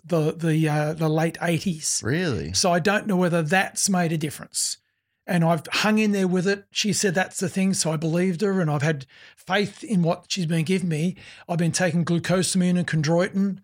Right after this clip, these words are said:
Speaker 1: along the way, um, through my medical,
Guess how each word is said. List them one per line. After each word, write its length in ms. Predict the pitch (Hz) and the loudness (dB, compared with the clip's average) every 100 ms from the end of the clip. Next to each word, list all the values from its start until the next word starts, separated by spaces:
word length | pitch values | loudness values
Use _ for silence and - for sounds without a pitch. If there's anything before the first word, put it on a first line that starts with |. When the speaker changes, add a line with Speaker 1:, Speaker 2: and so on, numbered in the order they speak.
| - | -6
Speaker 1:
along 240 | 175 180 | 0 2
the 80 | 180 | 2
way, 420 | 160 175 185 196 196 - - - - | 2 2 2 -2 -6 -20 -20 -20 -8
um, 640 | 170 160 160 160 160 147 - | -2 0 2 2 0 -2 -8
through 200 | - 190 | -2 2
my 160 | 170 170 | 2 2
medical, 640 | 170 180 - 175 165 156 | 2 0 -2 -2 -2 -4